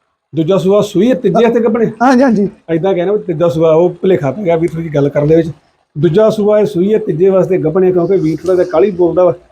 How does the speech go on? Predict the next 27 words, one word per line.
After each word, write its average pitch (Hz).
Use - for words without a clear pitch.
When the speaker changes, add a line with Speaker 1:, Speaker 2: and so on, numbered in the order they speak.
Speaker 1:
ਇਸ 175
ਕਰਕੇ 185
ਵਿੱਚੋਂ 180
ਮੈਨੂੰ 175
ਕਦੀ 165
ਕਦੀ 165
ਆਪ 151
ਡਿਟੇਲ 160
ਦੱਸਣੀ 160
ਪੈਂਦੀ 170
ਹੈ। 170
ਅੱਛਾ, 202
ਕਿੰਨਾ 208
ਟਾਈਮ 220
ਹੋ 226
ਗਿਆ 180
ਇਹਨੂੰ 185
ਕਰਨਦੀਪ 185
ਸੂਈ 151
ਨੂੰ? 131
Speaker 2:
ਇਹਨੂੰ 254
ਸੂਈ 330
ਨੂੰ 330
ਵੀਰੇ 339
Speaker 1:
ਕਿੰਨਾ 202
ਟਾਈਮ 220
ਦੱਸਿਆ? 226